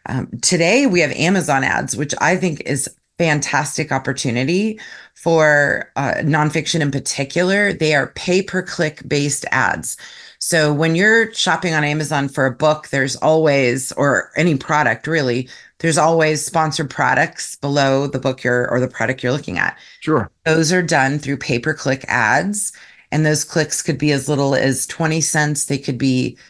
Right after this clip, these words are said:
Speaker 1: two dollars or more, depending on how much competition is in that space. This is why it's, e-, I think, a lot easier for nonfiction, especially if you have a niche,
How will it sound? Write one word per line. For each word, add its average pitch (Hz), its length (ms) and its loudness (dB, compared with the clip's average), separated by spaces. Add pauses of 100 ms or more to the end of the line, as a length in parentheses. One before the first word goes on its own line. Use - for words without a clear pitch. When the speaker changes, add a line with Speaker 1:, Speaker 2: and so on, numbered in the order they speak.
(140)
Speaker 1:
two - 160 -2
dollars 147 380 2
or 170 80 0
more, 165 260 0
depending 143 400 -2
on 139 400 -2
how 147 100 -6
much 131 180 -4
competition 135 720 -4
is 143 180 -4
in 131 180 0
that - 320 -2
space. 143 580 -2 (460)
This 175 400 0
is 165 100 -2
why 160 180 4
it's, - 280 -4 (160)
e-, 165 220 0
I 160 160 4
think, 160 240 -2
a 143 80 2
lot 143 240 2
easier 139 400 0
for 131 560 -2 (340)
nonfiction, 147 720 -2
especially 147 440 -2
if 151 80 -6
you 143 120 0
have 131 180 0
a 131 80 -2
niche, 135 580 -2